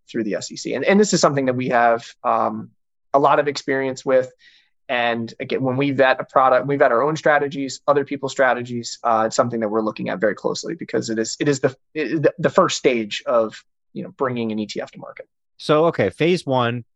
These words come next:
Speaker 2: preparation, preparing to launch your E T F. This is covering, is there product market fit?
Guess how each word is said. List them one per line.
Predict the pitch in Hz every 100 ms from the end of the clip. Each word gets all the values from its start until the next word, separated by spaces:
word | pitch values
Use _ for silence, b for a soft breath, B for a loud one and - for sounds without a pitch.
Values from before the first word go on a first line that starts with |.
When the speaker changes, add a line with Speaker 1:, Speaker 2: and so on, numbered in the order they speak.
| _ _ _
Speaker 2:
preparation, | - 151 135 123 120 - 117 104
preparing | 113 - 135 127
to | 120
launch | 113 107 -
your | 101
E | 98
T | - 98
F. | 92 -
This | 101 -
is | 90
covering, | - 107 98 98 98 92 _ _ _ _
is | 107
there | 117
product | - 139 131 123 -
market | 117 117 120 87
fit? | - 113 110